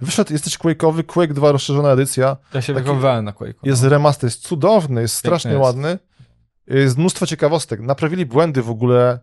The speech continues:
Speaker 1: z oryginalnej gry. Tam jest tak, że w pierwszym etapie na przykład jedna beczka, nie eksplodując, nie otwiera tajnego przejścia.
Speaker 2: Mhm.
Speaker 1: Popra-, jest strasznie, po-, o-, olbrzymie ten,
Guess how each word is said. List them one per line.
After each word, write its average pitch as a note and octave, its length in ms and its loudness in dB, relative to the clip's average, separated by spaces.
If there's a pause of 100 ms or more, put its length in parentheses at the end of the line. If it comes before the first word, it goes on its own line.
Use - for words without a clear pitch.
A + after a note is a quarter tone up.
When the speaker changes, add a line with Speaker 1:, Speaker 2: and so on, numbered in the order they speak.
(200)
Speaker 1:
z - 40 -4
oryginalnej C3+ 320 -2
gry. C3 80 -4
Tam C#3 80 2
jest C#3+ 100 -4
tak, C#3+ 120 0
że C3+ 100 -2
w - 60 -18
pierwszym D3+ 320 -4
etapie C3+ 260 0
na C3+ 100 0
przykład - 280 -4 (280)
jedna C#3+ 260 0
beczka, C#3+ 480 0
nie C#3 480 0 (140)
eksplodując, C#3 640 -4
nie C#3 120 0
otwiera C#3 380 2
tajnego C3 360 0
przejścia. C#3+ 520 0 (140)
Speaker 2:
Mhm. C3+ 180 -12
Speaker 1:
Popra-, D#3 260 -2
jest C3+ 120 -4
strasznie, D3 340 -2 (180)
po-, - 100 -12
o-, C3+ 280 -8
olbrzymie D#3+ 540 -4
ten, A#2+ 260 -2